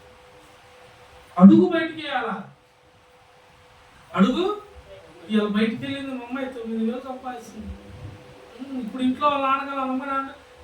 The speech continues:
"ఏంది మానేశాడంటే తొమ్మిది వేలు రావు," బెదిరిస్తుంది మళ్ళీ. దేవునికి స్తోత్రం. "మొన్న దాకా ఏమన్నాయా? నన్ను అందరూ తిడుతున్నారు. ఏదో అన్నయ్య, రేపు ముందు పోతుంటే నవ్వుతున్నారు" అనేది. ఇప్పుడు ఎవరో అంటే బెదిరిస్తుంది ముందు వాళ్ళ ఇంట్లో వాళ్ళకు కూడా.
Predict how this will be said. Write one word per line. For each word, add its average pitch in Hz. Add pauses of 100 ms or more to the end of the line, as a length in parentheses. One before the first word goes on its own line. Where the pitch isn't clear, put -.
(120)
"ఏంది 349 (160)
మానేశాడంటే 339
తొమ్మిది 349
వేలు 349
రావు," 320
బెదిరిస్తుంది 269
మళ్ళీ. 233 (680)
దేవునికి 285
స్తోత్రం. 233 (360)
"మొన్న 320
దాకా 339
ఏమన్నాయా? 311
నన్ను 302
అందరూ 330
తిడుతున్నారు. 302 (640)
ఏదో 392
అన్నయ్య, 330
రేపు 339
ముందు 349
పోతుంటే 320
నవ్వుతున్నారు" 311 (560)
అనేది. 214 (120)
ఇప్పుడు 339 (1300)
ఎవరో 240
అంటే 262
బెదిరిస్తుంది 277
ముందు 269
వాళ్ళ 254
ఇంట్లో 254
వాళ్ళకు 233
కూడా. -